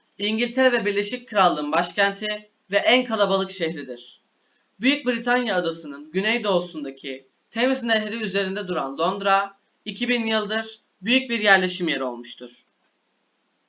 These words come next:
Peki neden Londra?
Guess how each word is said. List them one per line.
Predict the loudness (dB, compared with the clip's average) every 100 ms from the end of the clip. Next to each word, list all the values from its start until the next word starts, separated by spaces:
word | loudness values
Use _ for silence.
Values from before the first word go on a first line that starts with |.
| _ _ _ _ _ _ _ _ _
Peki | 0 0 2 0 -2 -8 _ -4
neden | 0 4 4 2
Londra? | -2 -4 -10 -16